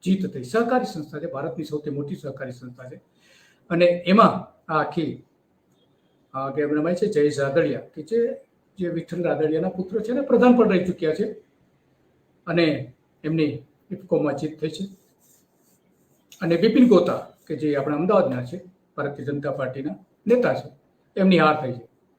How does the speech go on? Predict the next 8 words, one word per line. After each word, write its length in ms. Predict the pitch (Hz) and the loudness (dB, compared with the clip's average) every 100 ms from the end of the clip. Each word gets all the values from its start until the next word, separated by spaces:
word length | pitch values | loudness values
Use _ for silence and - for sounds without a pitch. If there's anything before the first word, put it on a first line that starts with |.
| _ _ _ _ _ _ - | _ _ _ _ _ _ 2
લોકસભાની 480 | 208 208 247 277 269 | 2 6 8 10 8
ચૂંટણીમાં 500 | - - 233 220 185 | 2 2 4 4 2
બિપિન 280 | 190 214 196 | 0 0 2
ગોતાએ, 560 | 190 196 170 143 - - _ _ _ | 4 4 4 2 -4 -14 _ _ _
અ, 140 | 151 | -12
ઘાટલોડિયા 520 | 139 160 - 190 185 | 0 0 4 4 6
વિસ્તારમાં 680 | 175 - - 175 - 120 - _ _ | 4 2 2 4 4 -2 -12 _ _
એના 420 | 196 175 160 151 | -6 0 0 -2